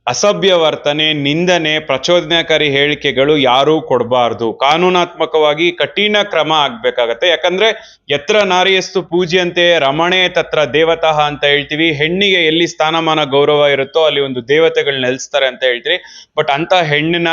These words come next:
ಶೋಷಣೆಗೆ ಒಳಪಡಿಸೋದಾಗಿರ್ಬೋದು, ಸಮಾಜದಲ್ಲಿ ತುಳಿಬೇಕು ಅನ್ನೋದು ಒಂದು ಕೆಟ್ಟ ಮನಸ್ಥಿತಿ ಇರುವಂತ ವ್ಯಕ್ತಿಗಳು,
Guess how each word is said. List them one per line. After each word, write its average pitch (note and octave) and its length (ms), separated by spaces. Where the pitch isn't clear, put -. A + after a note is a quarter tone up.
ಶೋಷಣೆಗೆ E3 600
ಒಳಪಡಿಸೋದಾಗಿರ್ಬೋದು, C#3 1500
ಸಮಾಜದಲ್ಲಿ D#3+ 640
ತುಳಿಬೇಕು F#3 680
ಅನ್ನೋದು D#3+ 380
ಒಂದು C3+ 720
ಕೆಟ್ಟ D#3+ 280
ಮನಸ್ಥಿತಿ F3 640
ಇರುವಂತ D#3 320
ವ್ಯಕ್ತಿಗಳು, D#3 1000